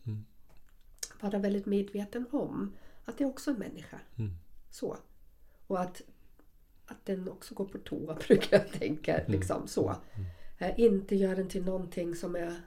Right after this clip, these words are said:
Speaker 2: untouchable.
Speaker 1: Mm.
Speaker 2: Så. Eller?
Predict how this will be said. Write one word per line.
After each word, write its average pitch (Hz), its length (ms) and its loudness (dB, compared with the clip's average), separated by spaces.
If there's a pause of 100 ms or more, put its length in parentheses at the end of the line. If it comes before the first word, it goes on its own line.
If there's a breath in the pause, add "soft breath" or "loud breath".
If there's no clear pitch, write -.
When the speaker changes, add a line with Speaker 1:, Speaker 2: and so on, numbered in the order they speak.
(100)
Speaker 2:
untouchable. 175 760 -6 (140)
Speaker 1:
Mm. 82 120 -4 (480)
Speaker 2:
Så. 208 300 -4 (1160)
Eller? 240 220 -6